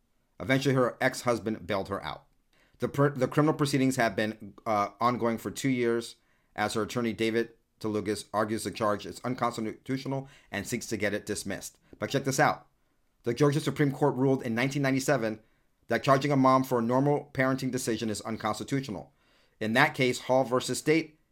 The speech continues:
a mom left her eleven-year-old babysitting her younger sibling who died in a tragic accident.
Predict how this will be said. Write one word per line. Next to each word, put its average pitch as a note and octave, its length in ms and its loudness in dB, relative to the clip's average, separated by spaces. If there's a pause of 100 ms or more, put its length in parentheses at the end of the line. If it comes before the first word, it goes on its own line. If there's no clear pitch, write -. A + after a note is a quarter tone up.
(160)
a A2+ 100 0
mom B2 300 4
left B2+ 320 2
her B2 160 0
eleven-year-old A#2 560 -2
babysitting B2 540 -2
her A2+ 100 -4
younger A2+ 320 -2
sibling G#2 460 -6 (240)
who A2+ 100 -2
died G2+ 320 0
in G2 140 -10
a F#2+ 60 -8
tragic F#2 420 -8
accident. F2+ 400 -8